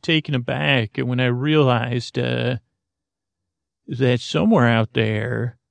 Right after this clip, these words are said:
we're all, like, uh, w-, we're all those usernames, like, uh, th-, there's, there's, uh, like, uh,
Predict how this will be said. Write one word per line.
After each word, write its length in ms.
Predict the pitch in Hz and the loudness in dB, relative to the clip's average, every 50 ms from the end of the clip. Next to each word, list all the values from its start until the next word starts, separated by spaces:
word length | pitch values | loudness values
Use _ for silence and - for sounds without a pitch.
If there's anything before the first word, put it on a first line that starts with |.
| _ _ _ _ - | _ _ _ _ -8
we're 240 | - 131 139 131 127 | -4 -2 0 2 4
all, 220 | 139 151 151 - | 4 2 2 0
like, 380 | - 139 135 131 123 123 - - | 0 0 2 4 4 2 2 0
uh, 180 | 127 120 117 | 0 0 0
w-, 340 | 120 123 123 123 135 - 139 | 0 -2 -4 -6 -8 -6 -4
we're 320 | 123 139 139 131 127 127 | -2 0 2 2 4 4
all 260 | 123 127 147 147 143 139 | 4 4 4 4 2 2
those 140 | 135 120 | 2 0
usernames, 680 | 127 139 135 - 151 135 131 131 131 135 131 131 131 131 | 0 -2 -2 -2 -2 0 2 2 2 2 2 0 -2 -4
like, 320 | 147 135 135 131 120 - | -2 0 0 0 0 0
uh, 260 | 135 123 120 117 117 120 | 0 0 2 2 0 -2
th-, 280 | 120 120 127 131 127 | -4 -4 -6 -4 -2
there's, 240 | 127 131 117 - - - | -2 -2 -2 -4 -6 -10
there's, 500 | 143 139 131 127 127 131 123 120 117 - | -10 -6 -2 2 2 2 2 2 -2 -4
uh, 400 | 135 131 127 120 120 127 123 120 117 - _ _ _ _ _ _ _ _ _ _ _ _ _ _ _ _ _ _ _ _ _ - | -4 -2 0 0 0 0 -2 -4 -4 -8 _ _ _ _ _ _ _ _ _ _ _ _ _ _ _ _ _ _ _ _ _ -10
like, 340 | - 127 120 120 120 - 127 | -6 -4 -4 -4 -2 -2 0
uh, 480 | 120 120 117 117 113 117 117 113 107 | 2 2 2 2 2 0 -2 -2 -4